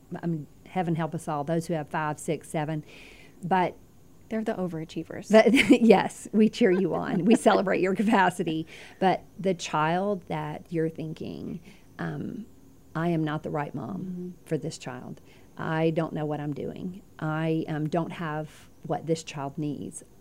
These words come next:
Speaker 1: We're here to reassure you and to say, "God knows what he's doing, and he put that child in your home on purpose, with purpose, for a
Speaker 2: Mm-hmm.
Speaker 1: purpose,"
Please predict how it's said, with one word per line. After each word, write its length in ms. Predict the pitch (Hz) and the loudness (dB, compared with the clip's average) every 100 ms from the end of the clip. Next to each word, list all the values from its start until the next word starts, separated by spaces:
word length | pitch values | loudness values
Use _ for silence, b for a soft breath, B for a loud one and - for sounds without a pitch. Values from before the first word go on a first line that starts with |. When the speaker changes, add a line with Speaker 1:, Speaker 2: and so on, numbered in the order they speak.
| - - | -18 -6
Speaker 1:
We're 220 | 170 185 | 0 0
here 220 | 190 190 175 | 2 -2 0
to 80 | |
reassure 500 | 165 156 151 - 165 | -2 -2 -4 -4 -2
you 360 | 165 196 247 311 - B B B B 160 | -2 -2 -4 -6 -16 B B B B -8
and 240 | 151 151 | -4 -4
to 100 | 165 | -6
say, 380 | - 160 156 190 | -6 -4 -2 -2
"God 320 | 175 147 151 | -4 -6 -4
knows 240 | 160 160 170 | -2 -2 -2
what 100 | 160 | -2
he's 160 | 160 | -2
doing, 460 | - 151 202 285 285 170 | -2 -2 0 -2 -4 -4
and 240 | 143 143 | -4 -6
he 220 | - 175 | -4 -4
put 280 | 170 175 170 | -2 -2 -2
that 220 | 175 170 | -2 -4
child 300 | - 160 160 | -4 -4 -2
in 120 | 165 160 | -2 -2
your 140 | 165 | -4
home 360 | - 170 190 214 - | -4 -4 -2 -4 -6
on 240 | 147 160 | -4 -6
purpose, 500 | - 175 175 196 - | -6 -10 -8 -10 -8
with 320 | 151 165 165 | -4 -4 -4
purpose, 420 | - 170 170 - - | -8 -8 -8 -12 -10
for 220 | 156 156 | -6 -4
a 40 | 165 | -4
Speaker 2:
Mm-hmm. 80 | |
Speaker 1:
purpose," 500 | 185 180 190 185 190 | -4 -4 -4 -6 -8